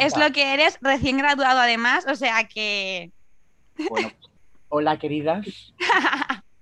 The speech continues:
Speaker 2: Gracias por invitarme, me parece muy guay esto.
Speaker 1: Y seguro que estáis escuchando otras risitas por ahí, seguro que os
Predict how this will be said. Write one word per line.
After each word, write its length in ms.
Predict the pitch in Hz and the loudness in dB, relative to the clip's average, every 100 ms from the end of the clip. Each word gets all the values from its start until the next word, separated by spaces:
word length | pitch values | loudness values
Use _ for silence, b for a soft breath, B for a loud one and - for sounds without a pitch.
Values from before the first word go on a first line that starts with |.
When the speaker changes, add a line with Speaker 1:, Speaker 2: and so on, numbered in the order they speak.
| - - | -20 -4
Speaker 2:
Gracias 380 | 165 165 185 175 | 2 2 2 -2
por 140 | 208 214 | -2 -2
invitarme, 760 | 208 - 175 185 226 330 302 | -4 -2 0 2 8 8 8
me 80 | 269 | 2
parece 220 | 247 185 | -6 -6
muy 180 | 190 214 | -4 -4
guay 460 | 170 156 175 156 | 0 2 2 2
esto. 480 | 156 - - 131 98 _ _ _ - - - - | -2 -4 -6 -6 -6 _ _ _ -20 -20 -20 -4
Speaker 1:
Y 120 | 311 | -2
seguro 480 | 277 285 294 320 330 349 | 0 0 2 2 2 2
que 60 | |
estáis 220 | 330 311 285 | 0 0 -2
escuchando 560 | - 320 302 277 320 | -2 0 2 4 2
otras 300 | - 277 285 | 2 2 2
risitas 760 | 294 277 - 277 - 233 233 - - | 2 0 -2 -4 0 0 0 -4 -6
por 160 | 247 | 0
ahí, 320 | 214 233 254 | 2 0 -2
seguro 420 | 247 208 202 240 220 | -6 -6 -2 -2 -2
que 80 | |
os 80 | 208 | -4